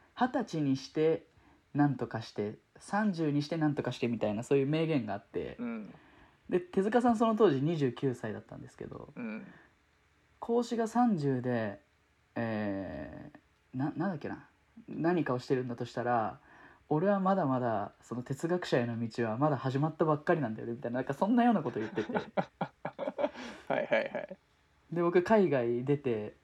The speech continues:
Speaker 1: まだ一週間も経ってない頃だったんで、「いや、海外ってやっぱ変なやつ多いんだな」って思った。<laughs> そんな、そんな出会いでしたね。
Speaker 2: なるほどね。
Speaker 1: はい。
Speaker 2: なるほど。その、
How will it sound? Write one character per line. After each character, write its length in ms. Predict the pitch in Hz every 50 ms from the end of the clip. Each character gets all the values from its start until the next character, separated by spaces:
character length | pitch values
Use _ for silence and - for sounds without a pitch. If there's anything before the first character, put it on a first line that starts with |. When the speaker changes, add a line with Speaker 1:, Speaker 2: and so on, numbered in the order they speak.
| _ -
Speaker 1:
ま 140 | 143 143 135
だ 80 | 120
一 60 | 120
週 280 | 120 - - - 175 151
間 160 | - 127 110
も 60 | 113
経 100 | 120 -
っ 20 | 170
て 160 | - - 131
な 120 | 120 123
い 60 | 113 117
頃 180 | - 113 107
だ 60 | -
っ 20 | -
た 160 | - - -
ん 100 | - -
で、 160 | - - - - _ _ _ _ - - - - - - _ _ -
「い 20 | 139
や、 100 | 143 139
海 240 | - - - 233 214
外 120 | 170 160 143
っ 40 |
て 100 | - -
や 80 | 151 147
っ 20 | 147
ぱ 120 | - -
変 220 | 127 165 185 180 165
な 80 | 143
や 80 | 127 120
つ 120 | - 147
多 80 | 147 156
い 60 | 156
ん 60 | 135
だ 100 | 110 104
な」 140 | 104 101 101
っ 20 |
て 60 | - - - 302
思 80 | -
っ 180 | - 294 - -
た。 380 | - 220 - - - 196 202 - - - - - 359 - 427 - - 440 - - 415 - 339 381 359 - 359 - - - - - - -
<laughs> 100 | - - - - - - - - - - - - - 240 233 220 196 175 - - - - - 831 - - - - - - - 698 - - - - 466 427 381 339 - - - - _ - - -
そ 80 | 185 185
ん 140 | 190 190 185
な、 160 | 175 165 -
そ 160 | - 233 240
ん 100 | 240 233
な 80 | 220 208
出 180 | 180 175 160
会 100 | 131 104
い 20 | 98
で 100 | - -
し 80 | -
た 80 | - -
ね。 100 | - -
Speaker 2:
な 60 | 131
る 80 | 120 117
ほ 100 | 120 104
ど 140 | 92 90
ね。 640 | 95 107 113 120 120 120 127 123 120 123 143 151 165 -
Speaker 1:
は 320 | 117 117 120 117 113 107 104
い。 840 | 101 98 98 _ _ _ _ _ _ _ _ _ _ - - _ -
Speaker 2:
な 100 | - -
る 60 | 65
ほ 80 | - -
ど。 40 | -
そ 160 | - 208 208
の、 260 | 226 226 214 -